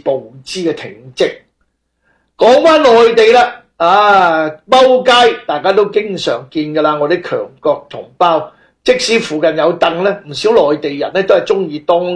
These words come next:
街踎喺度。踎喺街上面等車、休息，甚至食飯呢，司空見慣，相當難睇。講話嘅禮儀呢，好多內地人似乎冇意識到啊，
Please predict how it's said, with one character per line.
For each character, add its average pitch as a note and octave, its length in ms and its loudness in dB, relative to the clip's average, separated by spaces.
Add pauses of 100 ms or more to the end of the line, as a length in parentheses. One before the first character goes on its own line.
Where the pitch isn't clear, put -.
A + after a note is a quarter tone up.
街 F#3+ 100 -2 (200)
踎 - 20 -10
喺 D3 400 -2
度。 G2 220 -8 (480)
踎 A#3 320 4
喺 A3 360 2
街 A3+ 60 2
上 D#3+ 200 -2
面 D#3+ 100 -10
等 E3+ 300 -10
車、 A3 100 0 (380)
休 G#3+ 260 2
息， G#3+ 260 0
甚 D3 240 -6
至 E3+ 120 -8
食 - 320 -6
飯 D3 200 -2
呢， F#3 120 0
司 F#3+ 340 -6
空 E3+ 320 -6
見 C3 240 -16
慣， C3 240 -4 (220)
相 F3+ 420 2
當 F3 260 2
難 - 300 -14
睇。 C#3+ 260 -8 (540)
講 B3 480 4
話 G3+ 200 4
嘅 A3+ 100 2
禮 G#3 180 4
儀 G#3 280 0
呢， B3+ 220 2
好 G3 120 2
多 B3 340 4
內 F3+ 60 -6
地 F#3 100 0
人 D#3+ 200 -2
似 F#3+ 200 -8
乎 D3 100 -10
冇 D#3+ 220 -2
意 G3 240 -8
識 B3+ 300 -2
到 F3 100 2
啊， E3+ 260 0